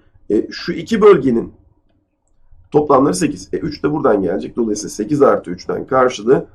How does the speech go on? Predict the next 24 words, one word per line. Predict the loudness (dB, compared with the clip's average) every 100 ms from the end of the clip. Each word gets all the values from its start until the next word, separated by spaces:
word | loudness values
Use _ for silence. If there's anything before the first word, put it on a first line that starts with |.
| _ _
on | 0 0
bir | -2
gelecektir | -4 -4 -8 -8 -6 -6
diyoruz. | -12 -14 _ _ _ _ _ _ _ _ _ _ _ _ _ _ _ _ _ -20 -20 _ _ -20 -20 _ _ _ -20 -20 -20 -20 _ _ -20 0
Geldik | 6 6 6 0 0
fark | 2 2 -2
işleminin | -4 -2 0
özelliklerine. | 4 4 4 2 4 4 2 -4 _ _ _ _ _ _ _
Şimdi | -6 -4 -2
diyor | -4 0
ki | -2 -2 -8 _
evrensel | -2 2 4 4 4 0 0
kümenin | 2 2 2 2
A'dan | 2 4 4 2
farkı | 2 0 0 0 0 -4 -20 -20 -2
A'nın | 2 6 4 4
tümleyenidir. | 2 4 2 0 -4
Evet, | 0 0 4 4
evrensel | 4 2 2 2 0
kümeyi | 0 -2 -2
düşünelim. | -4 0 2 2 -2 -14 _ -18
Hatta | -4 -4 -2
çizerek | 0 2 2 -2
düşünelim. | -14 -14 -14